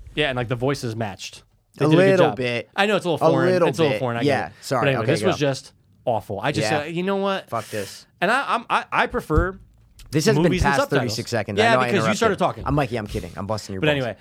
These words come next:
Speaker 1: so, uh, so I said, "Fuck it." I, and I just remember, so someone commented on one of our, uh,
Speaker 2: Yes.
Speaker 1: Fiends Watch things.
Speaker 2: Yes.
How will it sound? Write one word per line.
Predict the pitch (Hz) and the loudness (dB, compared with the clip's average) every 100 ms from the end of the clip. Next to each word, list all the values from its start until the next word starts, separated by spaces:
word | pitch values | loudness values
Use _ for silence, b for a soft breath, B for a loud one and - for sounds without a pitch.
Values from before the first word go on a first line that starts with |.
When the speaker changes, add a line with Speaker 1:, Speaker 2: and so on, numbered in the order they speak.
| b | b
Speaker 1:
so, | - 170 190 | -4 0 0
uh, | 151 151 147 143 139 139 | 0 0 0 0 -2 -4
so | 151 | -4
I | |
said, | 143 151 | -4 -4
"Fuck | 120 143 123 | -2 -4 -2
it." | 127 - - | -6 -6 -8
I, | 135 | -6
and | 139 143 | -4 0
I | 160 | 0
just | 160 | -2
remember, | 131 160 151 143 135 | -4 -2 0 -2 -4
so | 139 | -8
someone | 127 165 160 | -4 -2 -2
commented | 139 151 147 131 | -2 -2 -2 -4
on | 135 131 | -4 -2
one | 135 | -2
of | |
our, | 127 123 120 117 | 0 0 0 0
uh, | |
Speaker 2:
Yes. | 113 170 165 | 2 2 0
Speaker 1:
Fiends | 151 139 | -4 0
Watch | 131 131 - | 0 0 -2
things. | 131 | 0
Speaker 2:
Yes. | 151 139 - - | 2 0 -4 -10